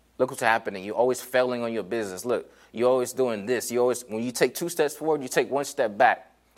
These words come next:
I used to have these lim-, limiting beliefs, and it's because that I started to associate my failures as me. So then I realized that, yo,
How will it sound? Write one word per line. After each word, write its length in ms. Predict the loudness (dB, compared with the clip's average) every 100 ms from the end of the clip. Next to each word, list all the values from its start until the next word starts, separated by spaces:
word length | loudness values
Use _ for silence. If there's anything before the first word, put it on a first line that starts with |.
| 0
I 80 |
used 120 | 0 2
to 60 |
have 180 | 2 2
these 180 | -2 -2
lim-, 400 | 0 0 -2 -2
limiting 420 | 2 2 2 0
beliefs, 760 | 0 0 0 -2 -6 -10 -14 -16 _ -10 -2
and 120 | 0
it's 100 | 0
because 360 | 0 2 2
that 140 | 4 2
I 140 | 2 0
started 540 | 2 4 6 4 -2
to 340 | -4 -4 -4 -6 -14 -20 -20 _ 0
associate 680 | 2 4 4 4 2 0 2
my 160 | -2
failures 600 | -4 2 4 6 4 0
as 200 | -2 -6
me. 460 | -6 -6 -4 -6 -10 _ _ _ _ -6
So 160 | -2
then 160 | 0 2
I 260 | 2 2 0 -12 _ _ _ 0
realized 640 | 4 4 6 4 4 0
that, 180 | -4 -2
yo, 300 | -2 -2